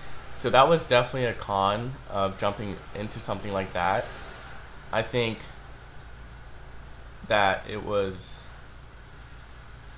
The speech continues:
a good and bad thing, 'cause it made me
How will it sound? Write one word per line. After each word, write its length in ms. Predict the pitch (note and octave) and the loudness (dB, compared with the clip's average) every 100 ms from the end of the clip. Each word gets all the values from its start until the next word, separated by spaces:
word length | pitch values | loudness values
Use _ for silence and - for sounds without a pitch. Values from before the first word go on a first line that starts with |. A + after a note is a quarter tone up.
| - - - | -14 -12 -2
a 100 | A#2+ | -2
good 320 | A2 A#2+ A#2+ | 2 4 4
and 260 | A#2 G#2+ G2+ | 2 0 4
bad 260 | G2+ A2 | 4 4
thing, 340 | A#2+ B2 D3+ D#3+ - - - | 0 -2 -2 -6 -10 -14 -4
'cause 200 | A#2 G#2 | -2 0
it 180 | A2+ - | -2 -2
made 220 | A2+ A2 | -2 0
me 300 | G#2+ G#2 | 0 -2